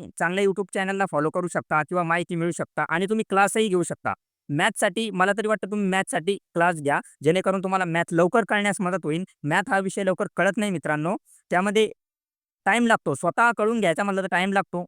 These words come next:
ज्या मुल-, लोकांनी, ज्या शिक्षकांनी अगोदर शिकलेला आहे मॅथ हा विषय, हे तुम्हाला खूप लवकर कळून सांगायला सांगतात. तुमच्या डाऊटसाठी तुम्ही काही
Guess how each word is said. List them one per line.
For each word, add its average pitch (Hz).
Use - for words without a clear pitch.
ज्या 175
मुल-, 170
लोकांनी, 190
ज्या 175
शिक्षकांनी 196
अगोदर 185
शिकलेला 160
आहे 170
मॅथ 156
हा 151
विषय, 185
हे 165
तुम्हाला 196
खूप 208
लवकर 196
कळून 214
सांगायला 156
सांगतात. 156
तुमच्या 214
डाऊटसाठी 220
तुम्ही 226
काही 226